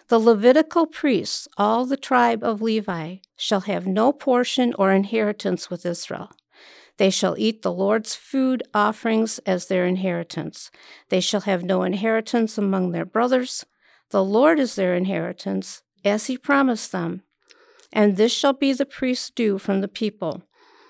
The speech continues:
from those offering a sacrifice, whether an ox or a sheep, they shall give to the priest the shoulder and the two cheeks and the stomach, the first fruits of your grain, of your wine, and of your oil,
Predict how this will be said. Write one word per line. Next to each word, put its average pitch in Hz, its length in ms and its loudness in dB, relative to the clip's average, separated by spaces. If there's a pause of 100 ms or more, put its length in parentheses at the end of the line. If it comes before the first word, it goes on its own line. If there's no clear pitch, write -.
(160)
from 196 320 0
those 208 300 2
offering 262 500 2
a 262 60 0
sacrifice, - 960 -4
whether 202 420 0
an 208 180 -8
ox 214 420 -2
or 233 140 -2
a 247 60 -2
sheep, - 420 -6 (340)
they - 140 -2
shall 196 180 -4
give 233 360 0
to 302 120 0
the 294 80 -2
priest 180 640 -6 (400)
the 196 80 -2
shoulder 233 680 -2 (260)
and 202 200 2
the 185 80 -2
two 262 260 -4
cheeks 220 640 -4
and 196 180 0
the 185 80 -4
stomach, - 520 -6 (680)
the 196 100 -4
first 233 400 -2
fruits 269 320 -2
of 269 120 -4
your 269 120 -2
grain, 190 560 0 (300)
of 196 140 -2
your 269 180 2
wine, 196 500 2
and 190 160 -2
of 190 140 -4
your 208 200 -8
oil, 190 400 0